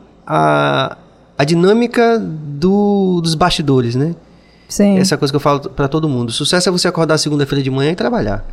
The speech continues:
Speaker 2: Sim.
Speaker 1: Como você falou, não tem mágica.
Speaker 2: Sim.
Speaker 1: Às vezes o cara tá achando que não foi ainda, que não é o caso do Kenfro, né? Eu até conheço o trabalho dos meninos, assim. Mas às vezes é muito comum, não é? No, no alternativo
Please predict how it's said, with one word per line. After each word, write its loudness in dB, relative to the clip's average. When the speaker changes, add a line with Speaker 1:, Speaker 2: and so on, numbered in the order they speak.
Speaker 2:
Sim. 4
Speaker 1:
Como -2
você -4
falou, 0
não -2
tem 2
mágica. 0
Speaker 2:
Sim. 4
Speaker 1:
Às 2
vezes 0
o -6
cara -2
tá 0
achando 0
que 0
não 2
foi 0
ainda, 0
que -12
não -2
é 0
o 0
caso -2
do -8
Kenfro, -8
né? -4
Eu -18
até -4
conheço 0
o -8
trabalho -2
dos -4
meninos, -2
assim. -8
Mas 2
às 0
vezes -2
é 2
muito 2
comum, 2
não 4
é? 2
No, 0
no 2
alternativo 0